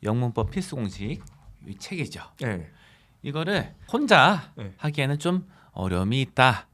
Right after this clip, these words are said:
Speaker 1: 하는
Speaker 2: 음.
Speaker 1: 친구들을 위해서 저희와 함께
Speaker 2: 음.
Speaker 1: 할 수 있는 프로그램이에요.
Speaker 2: 음.
Speaker 1: 그래서 영상, 저희가 이제 녹화해 놓은 영상도 보고,
Speaker 2: 네.
Speaker 1: 그리고 여기 문제 푸는 거, 이런 거 과제를 해서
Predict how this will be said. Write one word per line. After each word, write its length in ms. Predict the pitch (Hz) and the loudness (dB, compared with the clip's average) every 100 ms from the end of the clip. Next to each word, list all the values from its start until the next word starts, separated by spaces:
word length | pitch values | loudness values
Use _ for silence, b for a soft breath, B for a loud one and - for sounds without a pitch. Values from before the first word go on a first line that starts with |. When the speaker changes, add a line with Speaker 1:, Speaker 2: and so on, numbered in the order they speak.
| - | -10
Speaker 1:
하는 160 | 113 120 | -4 -2
Speaker 2:
음. 40 | |
Speaker 1:
친구들을 440 | 123 120 107 110 104 | -2 -2 -2 -2 -2
위해서 540 | 85 87 214 226 - B B _ | -4 -2 2 2 2 B B _
저희와 260 | 208 202 | -6 -4
함께 800 | 190 - 254 277 240 - - - - - | -4 -4 -6 -8 -4 -4 -4 -6 -18 -14
Speaker 2:
음. 180 | 90 82 | -12 -14
Speaker 1:
할 160 | - 139 | -6 -4
수 160 | - 123 | -2 -2
있는 420 | 104 131 226 262 B _ | -2 0 -2 -4 B _
프로그램이에요. 760 | 190 175 117 87 80 78 127 98 - - | -4 -4 -4 -8 -10 -8 -10 -10 -14 -12
Speaker 2:
음. 140 | 101 | -10
Speaker 1:
그래서 380 | 120 113 110 104 B B B | -8 -2 0 0 B B B
영상, 540 | 107 131 151 143 135 185 | -2 -2 0 -2 -2 -4
저희가 380 | 123 110 104 104 | -6 -6 -4 -4
이제 180 | 98 | -4
녹화해 320 | 95 98 117 107 | -10 -10 -8 -6
놓은 180 | 107 90 | -4 -6
영상도 440 | 95 98 98 95 | -8 -8 -10 -6
보고, 560 | 85 78 90 143 147 - - | -8 -6 -4 -4 -6 -14 -16
Speaker 2:
네. 140 | 90 | -14
Speaker 1:
그리고 500 | 113 110 175 220 240 B B 104 | -12 -8 -2 -2 -2 B B -10
여기 180 | 113 | -6
문제 260 | 107 160 185 | -4 -2 -2
푸는 320 | 185 147 127 | -4 -4 -2
거, 480 | 107 107 185 285 190 - - | 0 0 0 -2 -8 -18 -10
이런 240 | 110 107 | -6 -4
거 420 | 95 117 262 - - | -2 0 -2 -6 -16
과제를 720 | - 120 123 120 120 156 180 | -4 -4 -2 -4 -2 0 -2
해서 520 | 170 233 202 214 180 | -2 -4 2 2 2